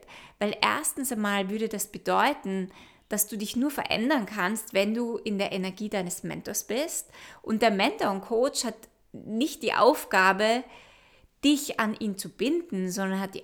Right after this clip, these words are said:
Aufgabe, einen Space zu halten, dich in deiner vollen Kraft, in deiner Power zu sehen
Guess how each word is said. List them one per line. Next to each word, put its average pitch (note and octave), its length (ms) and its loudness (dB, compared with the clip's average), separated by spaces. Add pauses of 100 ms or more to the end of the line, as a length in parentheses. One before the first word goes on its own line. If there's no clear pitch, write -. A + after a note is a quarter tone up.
Aufgabe, G#3 720 -8
einen F3+ 240 -4
Space - 540 0
zu F3 200 -10
halten, F3+ 500 -4 (140)
dich A#3 240 -4
in F#3+ 120 -4
deiner F3+ 220 -2
vollen A#3 380 -2
Kraft, G3+ 440 -4
in F#3 80 -8
deiner E3+ 180 -6
Power C#4 440 -2
zu - 140 -6
sehen F#3+ 460 2